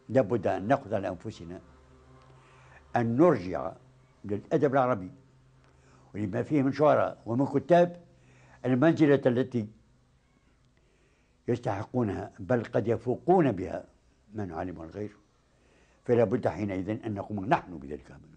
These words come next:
فانطلاقا من دراستي في الصادقية ذهبت إلى تكوين لأرجع لخدمة الثقافة والأدب العربية حتى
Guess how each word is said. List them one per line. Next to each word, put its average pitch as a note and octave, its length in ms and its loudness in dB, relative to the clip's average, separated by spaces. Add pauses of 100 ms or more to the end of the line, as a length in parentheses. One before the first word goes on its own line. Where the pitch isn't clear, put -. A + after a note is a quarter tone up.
(1040)
فانطلاقا C3 840 2 (160)
من A#2 160 -4
دراستي A2+ 400 2
في G2 180 -12
الصادقية G#2 540 -4 (880)
ذهبت D3 680 2 (680)
إلى F#2+ 360 -2 (520)
تكوين G#2 540 -8 (540)
لأرجع A#2+ 520 4
لخدمة A2+ 520 -2
الثقافة G#2+ 600 -2 (500)
والأدب G#2+ 400 -4
العربية F#2 480 -4 (2250)
حتى A2 600 -2